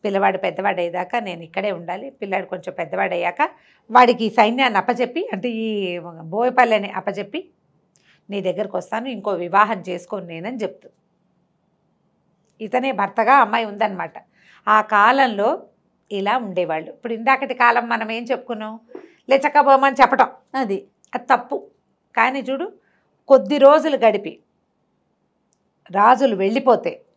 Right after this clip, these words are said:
Speaker 1: బ-, స-, మరణించేదాకా వాళ్ళే భర్తలుగా ఉండే జాతి.
Speaker 2: ఆ.
Speaker 1: మనం భీమ్-, దీంట్లో చూస్తాం, మహాభారతంలో హిడింబి,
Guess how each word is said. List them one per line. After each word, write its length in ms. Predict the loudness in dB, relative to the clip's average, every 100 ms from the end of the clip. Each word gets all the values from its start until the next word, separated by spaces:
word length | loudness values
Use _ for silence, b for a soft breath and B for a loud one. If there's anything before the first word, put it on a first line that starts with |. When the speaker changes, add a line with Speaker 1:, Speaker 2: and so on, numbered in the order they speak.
| _ _ _ _ _ _ -10
Speaker 1:
బ-, 320 | -2 -2 -2
స-, 420 | -6 _ -4 -2
మరణించేదాకా 960 | 2 2 4 2 2 4 4 6 4 4 b b b 4
వాళ్ళే 420 | 8 10 10 8
భర్తలుగా 680 | 8 2 4 4 4 4 4
ఉండే 420 | 2 -2 -2 0
జాతి. 380 | 2 2 2 -8 _ _ _ _ _ _ _ _ -16
Speaker 2:
ఆ. 260 | -14 -14 -20 _ _ _ _ _ _
Speaker 1:
మనం 340 | -8 -6 -6 -6
భీమ్-, 440 | -4 -4 -6 -8
దీంట్లో 420 | -8 -6 -4 -2 -2
చూస్తాం, 260 | -4 -4 -4
మహాభారతంలో 800 | 0 2 4 4 2 -4 -4 -6 b b b
హిడింబి, 500 | 0 2 2 0 -4